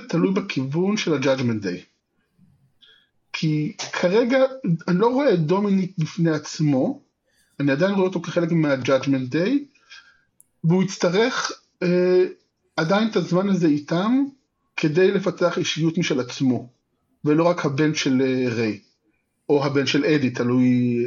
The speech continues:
על איזה שושלת אנחנו מסתכלים פה. אבל בשלב הזה, הוא עוד, הוא עוד לא מוכן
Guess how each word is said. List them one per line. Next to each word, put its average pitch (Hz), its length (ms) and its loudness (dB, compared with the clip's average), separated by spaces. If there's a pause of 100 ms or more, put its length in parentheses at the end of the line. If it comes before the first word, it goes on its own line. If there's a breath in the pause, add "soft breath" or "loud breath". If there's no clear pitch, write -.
על 127 140 0
איזה 127 300 0
שושלת 135 340 -2
אנחנו 131 180 -4
מסתכלים 131 400 -2
פה. 98 160 -8 (800 loud breath)
אבל 147 720 2 (580)
בשלב 208 380 2
הזה, 226 180 2 (220)
הוא 175 100 2
עוד, 151 140 0
הוא 190 180 0
עוד 170 140 0
לא 202 160 2
מוכן 180 540 0